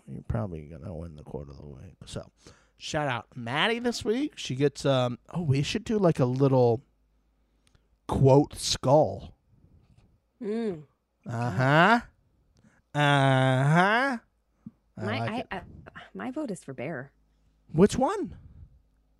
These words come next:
Speaker 2: Just him laugh, like, saying, "Everybody laugh with me." I don't know if that's a quote, but, like,
Speaker 1: It is a
Speaker 2: that was
Speaker 1: quote.
Speaker 2: my favorite moment.
Speaker 1: That was her.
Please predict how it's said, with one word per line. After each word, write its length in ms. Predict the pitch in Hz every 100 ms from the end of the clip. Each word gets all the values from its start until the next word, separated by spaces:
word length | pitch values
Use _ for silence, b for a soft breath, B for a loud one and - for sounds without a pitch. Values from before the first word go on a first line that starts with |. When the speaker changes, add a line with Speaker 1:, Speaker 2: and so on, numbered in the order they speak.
| _ _ -
Speaker 2:
Just 220 | 262 269
him 200 | 277 269
laugh, 220 | 208 214 -
like, 220 | 175 -
saying, 280 | 185 180 -
"Everybody 360 | 196 214 214
laugh 260 | 190 202 -
with 140 | 185
me." 180 | 151 - - -
I 60 |
don't 100 | 175
know 80 | 143
if 80 | 156
that's 220 | 160 -
a 40 |
quote, 440 | - - 196 156 -
but, 160 | 143 135
like, 440 | 135 131 - - b b b b
Speaker 1:
It 140 | - 415
is 120 | 440
a 40 | 381
Speaker 2:
that 40 |
was 40 | 294
Speaker 1:
quote. 140 | 190
Speaker 2:
my 60 | 120
favorite 260 | 143 - 127 120
moment. 280 | 113 73 - -
Speaker 1:
That 140 | 120
was 160 | 127 127
her. 200 | 120